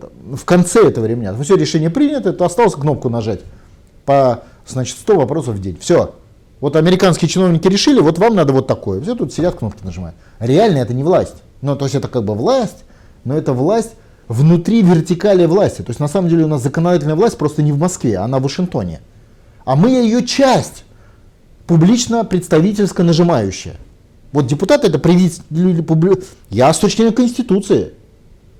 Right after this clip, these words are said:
Депутаты это публично-представительско нажимающая часть американской власти в Ро-, ну, как бы, э, производная американской власти в России. Не часть, производная американской власти в России. Приводные ремни.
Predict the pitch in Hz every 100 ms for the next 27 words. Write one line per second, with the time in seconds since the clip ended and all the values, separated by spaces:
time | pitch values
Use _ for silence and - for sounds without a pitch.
0 | - - - - 135 147 170 254 247 147
1 | - 165 170 202 - 123 160 156 165 196
2 | 165 127 - 127 143 156 170 123 107 117
3 | 104 - 262 269 - - - - 131 147
4 | 156 151 208 214 220 160 147 190 190 170
5 | 196 156 160 160 131 120 - - - -
6 | 127 127 120 120 123 120 165 147 175 214
7 | 175 156 165 208 170 180 175 165 170 165
8 | 113 127 147 160 - 135 156 175 196 147
9 | 143 156 156 - 143 139 143 156 180 95
10 | 135 175 196 190 202 196